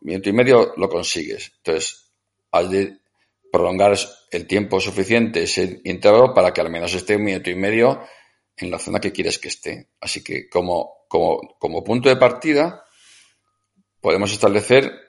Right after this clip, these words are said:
tres minutos de duración del intervalo. O sea que ya tenemos, eh, la duración, la intensidad, perdón, y la duración.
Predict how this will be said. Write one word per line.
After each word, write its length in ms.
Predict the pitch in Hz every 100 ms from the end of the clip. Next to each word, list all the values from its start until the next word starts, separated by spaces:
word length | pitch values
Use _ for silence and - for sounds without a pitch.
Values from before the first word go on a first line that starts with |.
| _ _ _ -
tres 180 | 101
minutos 720 | 101 98 101 101 120 - - _
de 100 | 90
duración 400 | 87 78 - 85
del 120 | 67
intervalo. 460 | 64 62 50 50 -
O 40 | -
sea 120 | -
que 80 | -
ya 40 |
tenemos, 540 | 92 92 101 107 - - _ _ _ _ _ _ _
eh, 100 | -
la 100 | 82
duración, 720 | 82 87 - 117 131 165 - _ _ _
la 80 | 82
intensidad, 480 | - - 92 110
perdón, 500 | 113 107 151 165 - _ _ _
y 100 | 90
la 100 | 80
duración. 540 | 87 - - - -